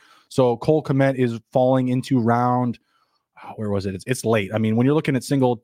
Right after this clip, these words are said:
um, or, I'm sorry, super flex leagues,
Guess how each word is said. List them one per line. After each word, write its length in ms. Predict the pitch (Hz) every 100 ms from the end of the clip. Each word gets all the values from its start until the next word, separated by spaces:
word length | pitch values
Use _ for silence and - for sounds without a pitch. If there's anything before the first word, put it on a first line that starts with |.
| - _ _ -
um, 400 | 110 104 101 101 135
or, 140 | 131 117
I'm 160 | 117
sorry, 180 | 107 110
super 260 | 104 151 131
flex 280 | 131 117 123
leagues, 360 | 123 120 113